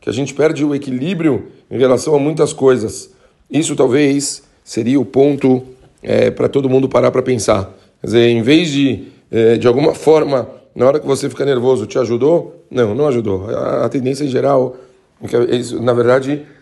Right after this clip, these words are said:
só atrapalha. Faz com que as pessoas não prestem mais atenção, as pessoas muitas vezes brigam até com os amigos ou com os mentores,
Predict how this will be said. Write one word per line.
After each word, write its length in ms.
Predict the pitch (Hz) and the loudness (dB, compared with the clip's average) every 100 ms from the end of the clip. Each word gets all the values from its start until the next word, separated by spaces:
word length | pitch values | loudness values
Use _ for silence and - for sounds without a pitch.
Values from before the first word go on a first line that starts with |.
| _ | _
só 160 | - 143 | -2 0
atrapalha. 600 | 143 120 117 104 90 82 | 2 2 0 -2 -6 -12
Faz 240 | - 131 135 | -2 0 0
com 80 | 127 | -2
que 80 | |
as 80 | 131 | -2
pessoas 560 | - 104 139 123 98 - _ _ _ _ | -2 0 2 2 0 -14 _ _ _ _
não 120 | 120 | -4
prestem 260 | 120 123 120 | 0 0 0
mais 180 | 117 104 | 0 -2
atenção, 560 | 104 - 139 147 147 147 - _ | -4 -2 2 4 2 -4 -18 _
as 140 | - 101 | -14 -10
pessoas 260 | 120 123 | -6 -4
muitas 260 | 123 123 107 | -2 -2 -2
vezes 220 | 123 120 | -2 -4
brigam 280 | 95 113 120 | -4 -2 -2
até 160 | 110 117 | -2 -4
com 120 | 113 | -6
os 120 | 92 | -6
amigos 420 | 95 123 139 117 | -2 -2 0 -2
ou 80 | 101 | -4
com 320 | 104 107 98 | -6 -8 -8
os 80 | 98 | -8
mentores, 600 | 101 92 131 139 139 - | -8 -4 2 2 2 -8